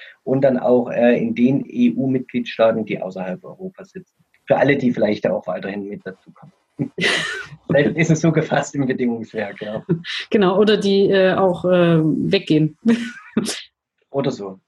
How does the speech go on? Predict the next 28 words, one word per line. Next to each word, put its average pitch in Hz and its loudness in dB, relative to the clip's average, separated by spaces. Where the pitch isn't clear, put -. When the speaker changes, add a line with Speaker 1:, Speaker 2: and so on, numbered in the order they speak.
Speaker 1:
ja. - 0
Speaker 2:
Oder 170 0
so, 160 -4
genau. 175 4
Okay, 220 2
d-, 202 2
das 233 -2
war 247 2
nämlich 220 2
auch 240 0
meine 254 2
Frage 247 0
zum 233 0
Thema 214 0
Ausland, 247 0
weil 202 2
viele 208 0
von 208 -4
uns 190 -2
sind 220 0
einfach 196 -2
unterwegs 185 -2
und 180 0
auch 165 -4
viel 196 0
im 190 0
Ausland. 262 0
Speaker 1:
Ja, - -6